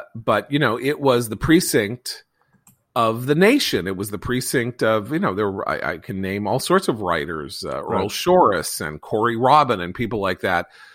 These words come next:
Speaker 1: A-, and, and this, uh, political social science that claims that essentially bel-, that, um, the, uh, conservative views on sort of law and order and, and, uh, and sort of social institutions and all of that are,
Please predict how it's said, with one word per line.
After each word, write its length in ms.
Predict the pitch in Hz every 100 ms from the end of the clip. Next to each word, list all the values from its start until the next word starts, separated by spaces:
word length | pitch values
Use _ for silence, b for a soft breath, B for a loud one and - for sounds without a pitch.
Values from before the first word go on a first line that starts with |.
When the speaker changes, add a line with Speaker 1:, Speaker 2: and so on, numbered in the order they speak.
| b b _ _
Speaker 1:
A-, 240 | 107 104 127
and, 240 | 127 131
and 320 | 135 135 127 -
this, 400 | 139 135 127 -
uh, 140 | 120 117
political 520 | - 143 156 156 151
social 320 | - 135 147
science 640 | - 151 165 131 98 98 -
that 160 | 113
claims 640 | - 135 123 117 123 120
that 300 | 107 101 104 _ -
essentially 640 | 113 - 120 - 120 104
bel-, 380 | 98 104 101 101 113
that, 340 | 107 104 104 -
um, 320 | 101 92 98
the, 400 | 110 107 98 90 - -
uh, 180 | 90 92 92
conservative 560 | 117 - 143 143 127
views 280 | 113 117 113
on 220 | 107 90
sort 180 | - 95
of 60 | 95
law 240 | 98 107
and 80 | 113
order 540 | 87 95 92 92 90
and, 480 | - 85 82 82 85 _ b b b _
and, 360 | 104 101 92 92
uh, 240 | 78 78 -
and 260 | 95 92
sort 200 | - 110
of 60 | 87
social 360 | - 120 - 101
institutions 540 | - 110 92 95 87
and 100 | 95
all 180 | 90 92
of 100 | 82
that 260 | 82 80 -
are, 200 | 98 90